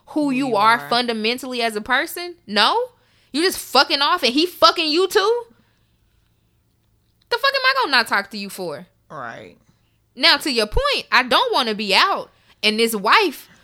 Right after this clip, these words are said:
Speaker 1: fucking see you and be like, "Oh, this the bitch." I don't want that. Now, if, if your situation leads to drama in my life, that's something different. But if you just fucking off with a married nigga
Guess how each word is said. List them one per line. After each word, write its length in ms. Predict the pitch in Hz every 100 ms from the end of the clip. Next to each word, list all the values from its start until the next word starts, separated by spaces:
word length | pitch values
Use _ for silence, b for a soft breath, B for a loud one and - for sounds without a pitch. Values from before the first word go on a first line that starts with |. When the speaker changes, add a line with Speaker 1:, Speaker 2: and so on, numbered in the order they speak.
| b
Speaker 1:
fucking 600 | - 247 233 202 190 185
see 300 | - - 311
you 280 | 254 302 381
and 100 | 254
be 100 | 247
like, 140 | 214 -
"Oh, 180 | 214 208
this 180 | 254
the 140 | - 214
bitch." 300 | 214 349 202 -
I 80 |
don't 280 | 214 262 302
want 220 | 220 202 -
that. 280 | 285 254
Now, 320 | 202 190 180 175 b b _ _
if, 400 | 202 185 180 - 175 _
if 420 | - 196 180 175 -
your 240 | 196 269
situation 760 | 359 339 247 226 226 240 202 202
leads 320 | 226 214 -
to 120 | 202
drama 640 | 175 185 185 285 587 285 196
in 160 | 196
my 180 | 185 185
life, 320 | 185 175 180 -
that's 220 | 269 539
something 400 | - 240 190 185
different. 440 | 277 427 202 160
But 160 | 180 196
if 140 | 208
you 200 | 233 466
just 200 | 554 508
fucking 260 | - 359 339
off 160 | 285 262
with 140 | 226
a 40 |
married 420 | 190 247 440 427 294
nigga 360 | 240 208 196